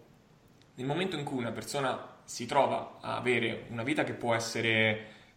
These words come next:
non perfettamente lineare, come tante volte accade tra orari di lavoro, spostamenti, mm, impegni familiari, impegni di qualsiasi genere, dobbiamo definire delle priorità.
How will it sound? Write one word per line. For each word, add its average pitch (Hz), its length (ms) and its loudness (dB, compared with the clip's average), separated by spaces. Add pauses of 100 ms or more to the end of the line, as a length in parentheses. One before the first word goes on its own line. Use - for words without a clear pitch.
non 165 200 2
perfettamente 131 640 0
lineare, 117 500 2
come - 360 -12
tante 113 600 -10
volte 117 320 -6
accade 117 640 6
tra 113 340 -4
orari 113 280 0
di 117 80 -2
lavoro, 117 520 0 (180)
spostamenti, 117 1080 -2 (480)
mm, 104 460 -6 (720)
impegni 175 380 4
familiari, 120 800 8
impegni 208 300 2
di 165 80 2
qualsiasi 139 400 0
genere, 123 560 0 (1000)
dobbiamo 202 400 4
definire 156 1000 4 (260)
delle 143 240 4
priorità. 123 640 2